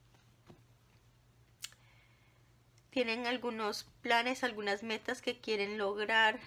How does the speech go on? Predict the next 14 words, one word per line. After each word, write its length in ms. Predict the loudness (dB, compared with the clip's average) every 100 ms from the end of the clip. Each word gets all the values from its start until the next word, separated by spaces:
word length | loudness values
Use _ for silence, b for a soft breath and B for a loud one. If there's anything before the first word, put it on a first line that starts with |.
| B
en 140 | -4 -2
el 160 | 0
dos 180 | 0 -2
mil 220 | -4 -4
veinte 360 | -2 -4 -2 -4
relacionado 640 | -2 -2 -2 -2 -4 -4
con 140 | -4 -8
su 160 | -8
punto 320 | -8 -10 -4 -2
de 160 | -2
cruz? 420 | -2 -6 -6 -10 -20 _ -20 -20 B B B B B B -6
Este, 920 | -4 -4 -12 -2 2 2 2 0 0
yo 140 | 2 2
sí. 260 | 0 -8